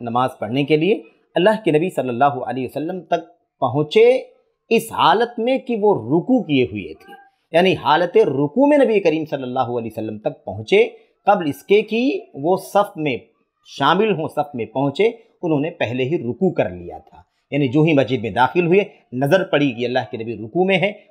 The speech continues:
रुकू कर लिया और रुकू की हालत में चल करके सफ़ में शामिल हुए। इस तरह से उन्होंने किया था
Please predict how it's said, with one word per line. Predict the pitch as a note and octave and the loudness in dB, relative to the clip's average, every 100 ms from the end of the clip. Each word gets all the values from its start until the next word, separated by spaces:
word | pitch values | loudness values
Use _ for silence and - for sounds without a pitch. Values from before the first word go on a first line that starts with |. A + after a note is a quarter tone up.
| - | -8
रुकू | D3 D3+ G3+ A3 | -2 -2 0 2
कर | A3 | 2
लिया | G#3 G#3+ B3 - _ F3+ | 4 2 0 -2 _ 2
और | F#3 | 2
रुकू | D#3 G3 D4 | 2 0 0
की | C4+ | 2
हालत | F#3+ E3 D#3 | 2 2 -2
में | D#3 | -8
चल | C#3+ C3 | -8 -8
करके | A#2 A#2 C3+ C3 _ _ - | -8 -6 -6 -8 _ _ -6
सफ़ | C#3 - | -6 -6
में | A#2+ B2 - _ _ - | -8 -8 -10 _ _ -18
शामिल | - G2+ G#2+ E2 | -10 -8 -8 -10
हुए। | G2+ A2 A#2 - | -8 -8 -6 -4
इस | G#3 - | -2 0
तरह | A#2+ | -2
से | G#2 - - | -2 -8 -6
उन्होंने | B2 D3+ D#3+ | -4 -2 0
किया | G#3 F#3+ | 4 4
था | - | 2